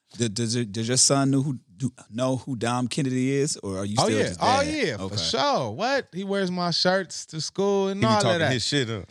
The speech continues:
Speaker 2: Yeah, I mean, he's a, he's a, he's a music, you know, lover himself, but yeah, he definitely knows what I do. He always has. He's been at majority of my shows. He was in a My Type of Party video as a,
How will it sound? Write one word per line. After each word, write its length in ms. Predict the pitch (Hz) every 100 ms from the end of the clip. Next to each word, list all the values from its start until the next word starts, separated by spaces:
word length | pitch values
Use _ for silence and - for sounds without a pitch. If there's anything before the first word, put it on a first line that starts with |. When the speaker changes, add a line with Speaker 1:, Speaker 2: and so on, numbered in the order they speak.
| -
Speaker 2:
Yeah, 440 | - 240 220 160 127
I 80 | 185
mean, 220 | 208 202
he's 220 | 240 247
a, 40 | 196
he's 340 | 185 254 226 196
a, 260 | 185 160 -
he's 240 | 208 214
a 60 | 202
music, 540 | 180 180 170 170 -
you 100 | 180
know, 300 | 180 165 160 - _ -
lover 340 | 151 156 156
himself, 720 | 151 147 135 175 175 156 135
but 180 | 143 135
yeah, 220 | 160 151
he 160 | 151 185
definitely 420 | 151 165 156 139
knows 320 | 131 127 117
what 140 | 120
I 160 | 113 104
do. 220 | 98 101
He 180 | 120 143
always 420 | 135 135 131 127
has. 260 | 135 135 131
He's 120 | 147
been 200 | 131 127
at 200 | 120 107
majority 420 | 107 101 123 127 131
of 40 |
my 200 | 127 127
shows. 360 | - 131 131 -
He 80 |
was 140 | 143 127
in 100 | 123
a 60 |
My 180 | 120 123
Type 260 | 123 127 -
of 100 | 113
Party 260 | 135 131 123
video 500 | 127 127 127 123 120
as 200 | 113
a, 120 | 107